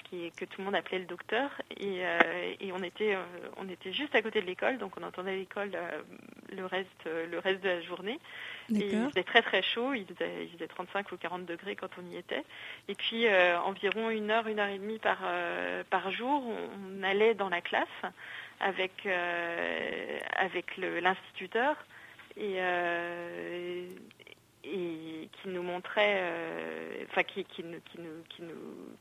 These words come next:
Speaker 1: qui nous introduisait les, les, les enfants.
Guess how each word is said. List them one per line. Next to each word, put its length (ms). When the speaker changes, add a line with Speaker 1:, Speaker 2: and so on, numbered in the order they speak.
Speaker 1:
qui 120
nous 320
introduisait 680
les, 300
les, 300
les 240
enfants. 340